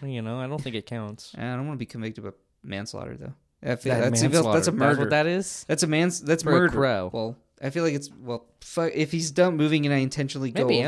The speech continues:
Speaker 2: animal
Speaker 1: him.
Speaker 2: abuse.
Speaker 1: Definitely. So I don't want that. Plus, I, I'm,
Speaker 2: I don't
Speaker 1: I don't
Speaker 2: know,
Speaker 1: want that
Speaker 2: man. I
Speaker 1: blood on my
Speaker 2: don't
Speaker 1: hands.
Speaker 2: Yeah, yeah, I know.
Speaker 1: So I fucking
Speaker 2: Fuck
Speaker 1: back
Speaker 2: that bird, though.
Speaker 1: No, yeah.
Speaker 2: Where'd it go?
Speaker 1: Uh, so I backed up and I go around it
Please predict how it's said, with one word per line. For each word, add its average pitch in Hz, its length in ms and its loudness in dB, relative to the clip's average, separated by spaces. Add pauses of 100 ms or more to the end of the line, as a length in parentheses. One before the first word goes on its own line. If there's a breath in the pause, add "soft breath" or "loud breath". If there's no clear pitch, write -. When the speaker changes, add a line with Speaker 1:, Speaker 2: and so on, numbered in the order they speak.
Speaker 2:
animal 110 140 -2
Speaker 1:
him. 104 60 -8
Speaker 2:
abuse. - 380 -14 (240)
Speaker 1:
Definitely. 135 540 -10 (240)
So - 160 -14
I - 20 -10
don't 147 140 -6
want 110 280 -8
that. 113 140 -18 (240)
Plus, 120 180 -4
I, 110 80 -2
I'm, 104 380 -8
Speaker 2:
I 131 100 -2
don't 139 60 -4
Speaker 1:
I - 20 -4
don't 110 60 -2
Speaker 2:
know, 104 80 -2
Speaker 1:
want 104 100 -2
that 104 120 -2
Speaker 2:
man. - 80 -6
I 120 80 -2
Speaker 1:
blood 120 120 -2
on 139 60 0
my - 40 -2
Speaker 2:
don't 117 60 -4
Speaker 1:
hands. 110 240 -10 (200)
Speaker 2:
Yeah, 143 440 -2
yeah, 139 320 -2
I 123 40 -4
know. 107 320 -6 (480)
Speaker 1:
So 120 340 0 (260)
I 127 100 -2 (140)
fucking 135 160 -2
Speaker 2:
Fuck 135 120 2
Speaker 1:
back 120 160 4
Speaker 2:
that - 60 -14
bird, 101 200 -2
though. 101 220 -8 (160 soft breath)
Speaker 1:
No, 156 220 4
yeah. 139 160 4
Speaker 2:
Where'd 147 80 8
it 165 80 2
go? 147 320 2 (400)
Speaker 1:
Uh, 139 120 -4
so - 180 0
I 175 80 2
backed 214 360 -2
up 160 200 2
and 135 100 -2
I - 40 -2
go 143 140 -2
around 123 400 -2
it 110 260 -4